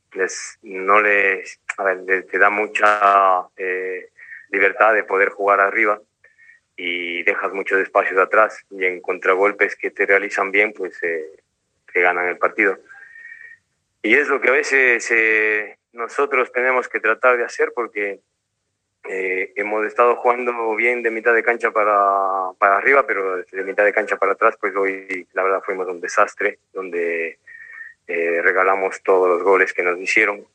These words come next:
Creo que nos llegaron seis veces y nos hicieron cuatro goles. Eh, y esas cosas, eh, hay que tratar de corregir. Yo creo que jugando de, de, de, de local,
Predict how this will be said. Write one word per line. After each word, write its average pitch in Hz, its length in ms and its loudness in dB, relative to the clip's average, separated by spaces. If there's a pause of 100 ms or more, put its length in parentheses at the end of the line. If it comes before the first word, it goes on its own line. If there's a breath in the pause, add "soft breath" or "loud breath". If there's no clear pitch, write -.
Creo 95 200 -4
que - 180 -6
nos 90 160 0
llegaron 92 420 2
seis 92 260 -2
veces 101 340 0
y 92 40 -8
nos 87 160 -4
hicieron 90 420 -2
cuatro 90 300 0
goles. 98 320 0 (1000 loud breath)
Eh, 87 800 0 (580)
y 98 180 -2
esas 127 220 -4
cosas, - 520 -2
eh, 104 340 2
hay 117 120 2
que 113 100 -2
tratar 113 320 2
de 110 120 0
corregir. 101 360 -6
Yo 98 120 -8
creo 104 140 -4
que 104 120 -8
jugando 107 340 0
de, 98 380 4
de, 98 260 -4
de, 92 180 -2
de 92 160 -6
local, 120 460 0